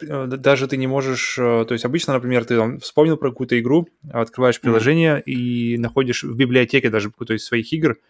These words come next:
Speaker 2: Мгм.
Speaker 1: а, и ки-, кидаешь её, например, на закачку на PlayStation, всё, и потом приходишь к-, домой, она у тебя, она у тебя скачана, готова. То есть теперь, э, это нельзя сделать, э, с приложения, поэтому приложение, в принципе, становится абсолютно бесполезным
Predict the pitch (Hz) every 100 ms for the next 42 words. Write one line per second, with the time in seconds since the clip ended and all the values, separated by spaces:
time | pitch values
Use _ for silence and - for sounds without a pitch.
0 | _ _ _ _ - 117 101 95 98 127
1 | - 123 117 - 147 - 127 120 113 -
2 | 117 107 113 113 107 117 117 - 113 110
3 | 110 165 170 160 147 - - - 107 104
4 | - 120 117 151 139 - 135 117 120 147
5 | 110 110 110 110 113 110 107 - 113 113
6 | 110 107 156 160 - 120 110 - 117 147
7 | 160 - - 131 120 117 123 110 123 147
8 | 139 - 120 117 - - 117 123 156 123
9 | 117 120 113 131 131 - 123 - 113 -
10 | 117 113 113 120 117 110 - 123 156 143